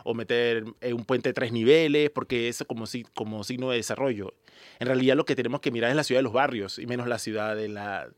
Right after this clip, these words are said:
de la macroeconomía, ¿sabes? ¿No? Como de los edificios de setenta pisos. La ciudad, o sea, la ciudad es el conjunto, es la suma de todas estas cosas, o sea, del, del, del barrio que defiende su cultura, del barrio que... Eh, em, em, u-, multi-,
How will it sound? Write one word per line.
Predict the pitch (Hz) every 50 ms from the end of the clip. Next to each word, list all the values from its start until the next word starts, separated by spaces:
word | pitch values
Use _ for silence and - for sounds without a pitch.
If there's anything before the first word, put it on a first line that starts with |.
| _ - - _
de | - 117
la | 117
macroeconomía, | 123 135 143 - 135 120 - 120 110 110 117 131 143 139 127 123 117 113 113 113 113 113 104 - _
¿sabes? | - 127 110 104 104
¿No? | 107 104
Como | - 107 107 104 101 - - - -
de | 120
los | 113 110 113
edificios | 110 110 110 104 - 127 117 - 127 120
de | 110
setenta | - 113 - - 123 110 107 104 98
pisos. | - 202 170 143 - - 107 101 - - - _ _ _ _ - - _ _ -
La | 113 110
ciudad, | - - 117 113 110 113 127 151 - - _ _ _ _ - - -
o | -
sea, | - 117
la | 107 104
ciudad | 101 - 110 110 113 123
es |
el | 143 143
conjunto, | - - 110 101 104 127 120 104 110
es | 95
la | 90 -
suma | - - 143 135 127 131 143 - - _ _ _ _ _ _ _ _ _ _ _ _ _ _ _ _ _ _ _ _ _ _ _ _ _ _ _ _ _ _ _
de | - - 107 113 107
todas | - - 131 143 147 147
estas | 135 - 113
cosas, | - - 196 196 - 98 92
o | -
sea, | 98 98
del, | 98 87 92 107
del, | 113 113 101 110 117
del | 117 113 101
barrio | 113 120 - 135
que | 120 127 113
defiende | 107 104 - 127 120 113 127
su | - 107
cultura, | - 113 104 98 - 156 165 165 156 156 151 151 151 151 139 117 107
del | 110 113 113
barrio | 110 120 120 135 139 131
que... | - - - -
Eh, | 123 120 107 117
em, | 117 107 110 92
em, | 120 117 110 104 107 -
u-, | - 123 139 127 -
multi-, | 127 113 123 123 104 -